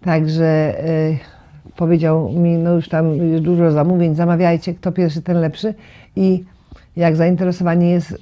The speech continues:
doślemy następną partię, tak? E, poleci U P S-em? Poleci, pojedzie. Także, e, zapraszamy Was, a teraz najpiękniejszy czas, właśnie zabezpieczajcie Wasze ciała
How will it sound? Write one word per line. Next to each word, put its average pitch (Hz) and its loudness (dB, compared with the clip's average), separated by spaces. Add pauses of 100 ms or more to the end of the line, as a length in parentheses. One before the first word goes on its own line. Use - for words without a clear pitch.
doślemy 165 0
następną 165 -2
partię, 170 -2 (360)
tak? 190 -6 (720)
E, 196 -2 (640)
poleci 165 -2
U 190 -4
P 156 -2
S-em? 185 -4 (1000)
Poleci, 117 -2
pojedzie. 135 2 (800)
Także, 156 4
e, 156 4 (840)
zapraszamy 170 2
Was, 147 0
a 160 -6
teraz 165 0
najpiękniejszy 160 -4
czas, 160 -2
właśnie 160 -4
zabezpieczajcie 165 -4
Wasze 151 -8
ciała 143 -4